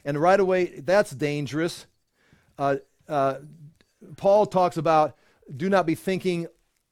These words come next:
of the earth, be thinking heavenly." It's like you got the worldly, the, the, the, the, the soulish, and you're gonna have the spiritual. The problem with spiritual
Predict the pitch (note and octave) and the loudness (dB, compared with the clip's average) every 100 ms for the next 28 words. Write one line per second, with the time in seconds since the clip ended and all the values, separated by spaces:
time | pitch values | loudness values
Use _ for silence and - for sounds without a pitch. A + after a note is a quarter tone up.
0 | _ - D3+ D3 E3 F3+ D#3 C3+ - - | _ -4 -2 -2 0 2 4 0 -6 -8
1 | D3+ - E3 D3+ D#3+ D3+ C#3 B2+ A2 - | -8 -6 -8 -6 -8 -8 -12 -20 -20 -10
2 | F3 E3+ C#3+ B2 G2 _ _ - D3 E3 | -2 -2 -2 -6 -12 _ _ -8 -2 0
3 | C#3+ C#3 D3+ C3 C3+ A2+ D#3+ F#3 F#3 F#3+ | -2 0 0 0 -4 -2 0 2 4 2
4 | F#3 B2+ B2+ B2+ C3 A#2+ A2 A#2 A#2+ B2 | 2 -4 -8 -6 -6 -6 -6 -8 -8 -12
5 | A2+ A2 - A2+ G#2 - - F3 F3 F3 | -10 -10 -12 -16 -16 -16 -4 0 2 2
6 | F#3 - _ _ C3 C#3+ C#3+ D3 C#3+ C3 | 0 -4 _ _ -10 -6 -4 -4 -4 -6
7 | - - D#3+ D3 B2+ - - _ D3+ - | -8 -4 -4 -4 -8 -10 -14 _ -6 0
8 | G3 A3+ G3+ E3+ - - - - - G#3+ | 2 2 2 -2 -6 -14 -14 -12 -6 -2
9 | G3+ E3 - A2+ C3+ | 0 0 -4 -4 -6